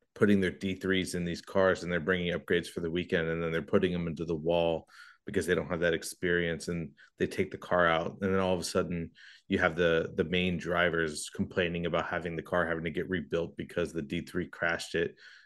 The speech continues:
you know, in the sprint race and whatnot. I just think it poses a lot of complications.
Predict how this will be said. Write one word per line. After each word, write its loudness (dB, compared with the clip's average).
you 4
know, 0
in 2
the 4
sprint 2
race 0
and -2
whatnot. -2
I 4
just -2
think 2
it 0
poses 2
a 2
lot 0
of -2
complications. -2